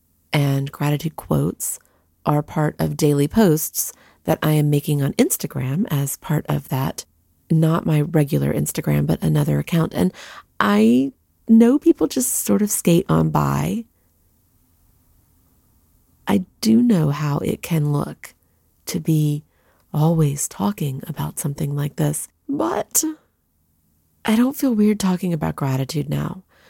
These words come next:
Maybe I've shared some of the quotes so many times and written them into my journals so many times that they've sunk in, and yet each time I resurface a quote and I read it,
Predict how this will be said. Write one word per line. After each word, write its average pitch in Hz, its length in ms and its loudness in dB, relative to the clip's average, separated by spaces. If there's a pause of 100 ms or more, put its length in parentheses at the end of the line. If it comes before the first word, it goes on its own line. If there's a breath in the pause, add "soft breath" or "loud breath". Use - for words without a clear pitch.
(340 soft breath)
Maybe 202 400 6
I've 220 120 2
shared 180 340 2
some 160 140 2
of 156 40 2
the 160 60 4
quotes 156 420 2 (100)
so 175 220 2
many 160 240 6
times 151 680 0
and 151 240 2
written 170 240 4
them 160 160 2
into 151 260 0
my 147 120 2
journals 143 580 0
so - 240 0
many 156 220 2
times 156 520 -2 (500)
that 156 120 0
they've 151 160 0
sunk 147 300 -4
in, 156 320 0 (400 loud breath)
and 170 160 2
yet 160 200 0
each 190 280 -2
time 160 520 0
I 147 320 -4 (500)
resurface 160 600 0
a 156 60 -4
quote 147 500 -2 (1700)
and 160 140 4
I 147 40 2
read 151 280 0
it, 170 240 0